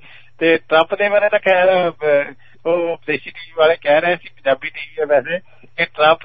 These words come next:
ਤਾਂ ਇੱਕ ਜਿਹੜਾ ਅਮਰੀਕਾ ਨੂੰ ਨਾ ਵਰਦਾਨ ਮਿਲਿਆ ਹੋਇਆ ਆ। ਉਹਨਾਂ ਅਮਰੀਕਾ ਨੂੰ ਏਦਾਂ ਉਹ, ਅਹ, ਸਵਾਰ ਕੇ ਰੱਖਦਾ, ਕਈ ਵਾਰੀ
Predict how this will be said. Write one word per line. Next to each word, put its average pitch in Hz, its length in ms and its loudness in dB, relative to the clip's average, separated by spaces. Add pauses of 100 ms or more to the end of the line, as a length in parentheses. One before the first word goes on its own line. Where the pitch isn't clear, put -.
ਤਾਂ 180 120 2
ਇੱਕ 185 80 -4 (120)
ਜਿਹੜਾ 175 180 0
ਅਮਰੀਕਾ 156 380 0
ਨੂੰ - 140 -8
ਨਾ 196 40 2
ਵਰਦਾਨ 139 600 0
ਮਿਲਿਆ 135 260 2
ਹੋਇਆ 127 320 0
ਆ। 131 40 -6 (360)
ਉਹਨਾਂ 165 180 -4
ਅਮਰੀਕਾ 151 600 -2
ਨੂੰ 175 160 -6
ਏਦਾਂ 160 280 0
ਉਹ, 175 440 0
ਅਹ, 156 120 -2 (560)
ਸਵਾਰ 135 300 4
ਕੇ - 140 -10
ਰੱਖਦਾ, 143 340 2
ਕਈ 156 180 -8
ਵਾਰੀ 156 260 -6